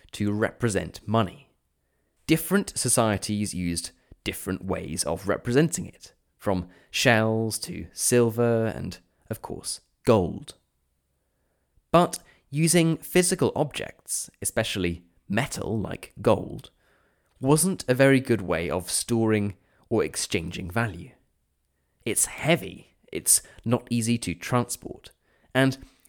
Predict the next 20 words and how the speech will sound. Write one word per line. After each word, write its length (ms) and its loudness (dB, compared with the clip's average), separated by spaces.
it's 220 -4
just 260 0
not 240 -4
very 220 0
practical 840 -6
to 80 -8
be 100 0
used 500 -4
as 180 0
a 120 -2
medium 600 0
of 160 -6
exchange. 920 -4
So, 360 -2
the 100 0
paper 580 0
banknote 600 -6
was 300 -2
invented. 540 -4
The 280 4